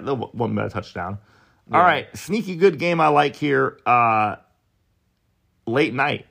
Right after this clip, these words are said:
Speaker 1: Pac-twelve After Dark. Fresno State at Arizona State.
Speaker 2: Mm.
Speaker 1: Bulldogs favored by three, I believe. Three or three and a half. Sun Devils lost last week to Oklahoma State at home.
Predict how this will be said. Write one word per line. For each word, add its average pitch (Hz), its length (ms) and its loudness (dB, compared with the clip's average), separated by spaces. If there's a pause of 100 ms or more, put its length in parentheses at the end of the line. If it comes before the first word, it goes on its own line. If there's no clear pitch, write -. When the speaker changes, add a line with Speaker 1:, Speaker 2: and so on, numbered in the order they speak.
(120)
Speaker 1:
Pac-twelve 135 360 -2
After 127 120 -10
Dark. 117 340 -2
Fresno 156 460 -2
State - 480 -2
at 139 260 0
Arizona 135 540 0
State. - 380 -12 (160)
Speaker 2:
Mm. 117 340 -12 (100)
Speaker 1:
Bulldogs 160 540 2
favored 147 260 2
by 107 160 2
three, 143 440 -2
I 160 120 4
believe. 160 380 0
Three 139 200 -6
or 127 100 0
three 135 200 -4
and 131 100 -4
a 117 40 -4
half. 113 400 -4 (300)
Sun 151 240 -2
Devils 143 280 0
lost 123 300 -2
last 127 200 0
week 127 140 -6
to 127 60 -8
Oklahoma 120 260 -6
State 113 200 -4
at 101 80 -6
home. 127 480 -4